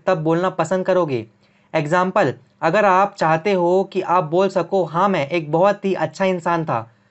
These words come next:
तो क्या आप अभी एक बहुत अच्छे इंसान हैं? क्या आप लोगों की हेल्प करते हैं? लोगों के साथ आपका बिहेवियर कैसा है?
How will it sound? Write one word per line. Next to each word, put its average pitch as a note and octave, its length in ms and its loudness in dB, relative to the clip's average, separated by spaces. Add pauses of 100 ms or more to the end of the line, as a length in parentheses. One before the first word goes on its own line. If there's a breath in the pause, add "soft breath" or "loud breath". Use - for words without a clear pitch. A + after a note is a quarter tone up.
(220 soft breath)
तो G#3 120 2
क्या G#3 340 0 (220 loud breath)
आप F#3+ 220 4
अभी G3 340 2
एक F#3 220 2
बहुत F#3+ 220 2
अच्छे G3 360 -4
इंसान F#3 360 -2
हैं? G3 340 -2 (320)
क्या G3 120 4
आप F#3+ 260 2
लोगों F#3 240 2
की F#3+ 160 -2
हेल्प E3+ 260 0
करते G3 280 -2
हैं? F3 300 -2 (320 soft breath)
लोगों F3+ 260 4
के G3 140 -2
साथ F#3+ 260 0
आपका F#3+ 240 0
बिहेवियर D#3+ 440 2
कैसा F#3 320 0
है? A#2+ 240 -6